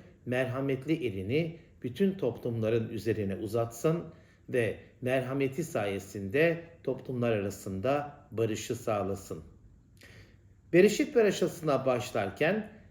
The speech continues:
her sene olduğu gibi Adam ve Havva'nın günahı üzerinde de düşünmek gerekir. Adam ve Havva, Tanrı'nın yasakladığı ağacın meyvesinden yerken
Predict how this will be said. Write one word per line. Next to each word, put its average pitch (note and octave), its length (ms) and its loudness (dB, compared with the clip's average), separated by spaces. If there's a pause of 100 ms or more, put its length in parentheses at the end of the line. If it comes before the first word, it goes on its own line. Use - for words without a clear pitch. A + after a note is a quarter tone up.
her A3+ 200 4
sene C3+ 320 -2
olduğu A2+ 420 0
gibi F#3+ 460 0 (220)
Adam G3 360 2
ve E3+ 80 2
Havva'nın C#3 640 2
günahı C#3 360 0
üzerinde A#2+ 500 2
de C3+ 120 2
düşünmek A2 540 -4
gerekir. F#2 440 -6 (1500)
Adam F#3 640 4
ve F3 160 4
Havva, A2+ 540 2 (760)
Tanrı'nın F#3+ 460 4
yasakladığı E3+ 960 6
ağacın C#3 480 2
meyvesinden C3 800 0
yerken D#3 720 0